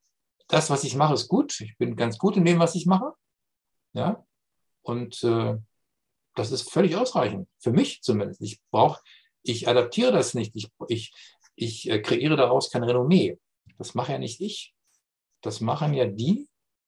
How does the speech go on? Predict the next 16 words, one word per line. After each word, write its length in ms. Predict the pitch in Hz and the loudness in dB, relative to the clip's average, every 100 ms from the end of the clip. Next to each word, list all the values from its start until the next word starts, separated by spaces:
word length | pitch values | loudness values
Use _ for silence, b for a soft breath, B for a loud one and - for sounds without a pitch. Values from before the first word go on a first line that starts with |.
| _ | _
die 80 | 123 | -6
sagen, 480 | 113 117 175 220 - _ _ | 0 4 4 2 -2 _ _
die 120 | - 110 | -6 0
haben 220 | 139 165 | 2 2
in 140 | 160 | 0
der 100 | 151 | 0
Begegnung 540 | - 127 117 143 185 156 | 2 2 2 0 2 2
mit 180 | 151 | 0
mir 160 | 151 151 | 0 -2
irgendwas 320 | - 165 165 | 0 -2 -2
gelernt. 640 | - 127 123 92 - - _ _ _ _ _ _ | 2 4 6 4 -4 -20 _ _ _ _ _ _
Das 120 | - | -6
hat 140 | 135 | -4
sie 160 | - - | -4 2
irgendwo 260 | 139 175 151 | 4 6 8
hingebracht. 800 | 185 160 104 90 - - - | 8 8 6 0 -2 -20 -20